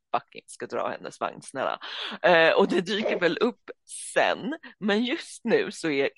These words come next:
hela den storylinen så här femtio procent tråkig, femtio procent störig och hundra procent inga fucking svar om vem han är. <laughs>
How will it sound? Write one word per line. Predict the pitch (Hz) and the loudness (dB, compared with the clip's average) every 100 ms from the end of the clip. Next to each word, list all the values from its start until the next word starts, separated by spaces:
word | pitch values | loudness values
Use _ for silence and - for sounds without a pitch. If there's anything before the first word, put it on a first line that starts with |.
| - | -6
hela | 226 180 165 240 | 2 4 6 4
den | 175 151 131 139 | 2 2 0 0
storylinen | - - 220 147 135 147 113 131 139 127 | -8 0 4 4 4 2 2 0 -6 -8
så | - | -6
här | 123 - - | -6 -4 -2
femtio | 247 220 285 | -2 -2 -8
procent | - 277 170 151 - | -10 -4 -4 -4 -8
tråkig, | 175 131 - - 127 - _ _ _ _ - - | -4 -2 -4 -8 -12 -12 _ _ _ _ -20 -4
femtio | 214 214 208 214 | 0 0 -2 -6
procent | 196 185 160 - | -4 0 -2 -4
störig | - - 156 120 120 120 - | -8 0 4 4 2 -4 -6
och | 160 - - - | -10 -10 -6 0
hundra | 359 277 | 2 4
procent | 269 247 214 190 - | 4 2 2 0 0
inga | 226 180 165 _ 190 | -2 0 -2 _ -2
fucking | 180 170 160 | 0 -2 -6
svar | - 170 147 135 | -2 4 6 4
om | 147 | 4
vem | 135 151 | 2 4
han | 143 | 2
är. | 120 | 4
<laughs> | - | 2